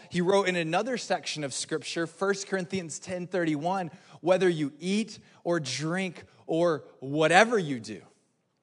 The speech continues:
do it all for the glory of God." So in other words, when you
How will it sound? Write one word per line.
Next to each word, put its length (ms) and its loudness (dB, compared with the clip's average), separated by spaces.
do 180 -6
it 60 -2
all 160 -2
for 140 -16
the 80 -18
glory 320 -16
of 100 -20
God." 140 -20
So 160 4
in 80 4
other 180 6
words, 720 0
when 220 2
you 400 -2